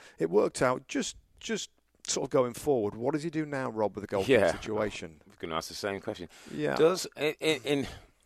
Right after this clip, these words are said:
Speaker 2: again, um, to, to remain in control of the situation, <clears throat> for me, Caballero stays in goal now.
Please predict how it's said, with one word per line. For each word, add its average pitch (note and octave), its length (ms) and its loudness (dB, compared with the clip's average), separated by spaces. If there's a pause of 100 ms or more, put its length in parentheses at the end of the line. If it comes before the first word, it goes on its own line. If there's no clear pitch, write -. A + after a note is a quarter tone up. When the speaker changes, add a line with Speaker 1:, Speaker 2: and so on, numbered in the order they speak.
Speaker 2:
again, A2 640 4
um, G2 720 2 (100)
to, A#2 140 -4 (300)
to A#2 240 -2
remain C3+ 560 6
in C#3 120 0
control G#2+ 520 2
of G2 100 -2
the G2+ 80 -4
situation, G2+ 960 0 (160)
<clears throat> - 920 -10
for - 160 0
me, C3+ 480 2 (160)
Caballero A#2+ 580 8
stays F#2 380 0
in C3 120 0
goal F#3 260 12
now. F2+ 240 -4